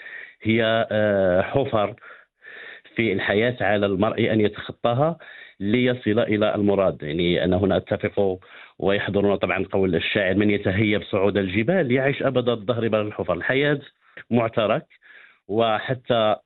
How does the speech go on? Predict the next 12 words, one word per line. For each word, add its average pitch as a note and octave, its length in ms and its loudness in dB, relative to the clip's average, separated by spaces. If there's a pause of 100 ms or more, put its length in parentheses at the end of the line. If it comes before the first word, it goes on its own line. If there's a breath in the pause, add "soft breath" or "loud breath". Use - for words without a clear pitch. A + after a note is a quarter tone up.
(460)
نصل G#2+ 480 0 (420 loud breath)
يجب A2+ 720 0 (380 loud breath)
أن G#2+ 360 2
نجرب G2+ 680 2 (460 loud breath)
أن A2 400 2
نتفادى G#2+ 640 0
هذه G2 500 -2
المشاكل G2 720 0
وأن B2 220 2
نتغلب G#2+ 440 0
عليها، F#2+ 440 0
وأن، D3+ 520 0